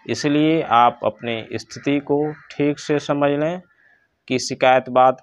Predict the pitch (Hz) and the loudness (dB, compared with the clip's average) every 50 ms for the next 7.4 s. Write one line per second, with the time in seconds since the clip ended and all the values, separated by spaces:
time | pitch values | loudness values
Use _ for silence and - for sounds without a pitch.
0 | - - 123 127 127 127 135 131 135 139 139 139 - 147 147 147 151 151 147 151 | -2 0 0 0 2 2 4 4 4 4 2 2 0 0 0 0 -2 -4 -4 -4
1 | 170 180 170 139 101 120 131 160 190 196 - - _ - - 110 117 117 - 127 | -2 -2 -2 2 4 4 6 6 4 2 0 -4 _ -6 0 0 0 0 0 0
2 | 120 120 117 120 131 160 196 202 165 - _ _ _ _ _ _ _ _ _ _ | 0 2 4 6 6 6 4 2 0 -8 _ _ _ _ _ _ _ _ _ _
3 | _ _ - 139 135 123 113 120 113 113 110 110 104 - 110 104 107 104 104 104 | _ _ 0 0 2 2 4 4 4 4 4 2 0 -2 -4 -4 -4 -6 -12 -14
4 | 101 98 - _ _ _ _ _ _ _ - 113 107 113 135 135 147 156 165 175 | -14 -18 -20 _ _ _ _ _ _ _ -20 -14 -6 -2 0 0 0 0 0 2
5 | 180 180 180 165 - - _ _ - - 139 139 139 131 - 123 131 135 131 - | 2 0 0 -2 -6 -12 _ _ -6 -4 -2 -2 -2 -2 0 0 0 0 0 0
6 | - 135 127 127 - - 117 113 110 127 139 147 139 - 143 131 123 120 123 123 | 0 2 2 2 0 -2 -6 -6 -4 -4 -4 -6 -6 -4 0 2 4 4 4 4
7 | 120 117 - 139 - _ - 135 | 2 2 0 -4 -6 _ -2 0